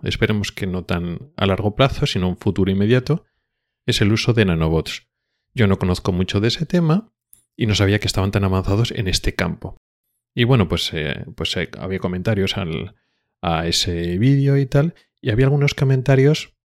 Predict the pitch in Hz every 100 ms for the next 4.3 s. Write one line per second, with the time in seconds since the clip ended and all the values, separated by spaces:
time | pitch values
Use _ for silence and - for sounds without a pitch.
0 | _ _ _ _ _ - 127 - 120 113
1 | 95 90 156 147 131 - 104 98 - 95
2 | 107 113 113 110 - _ - 101 - 95
3 | 127 123 117 135 92 92 92 92 95 92
4 | 104 113 -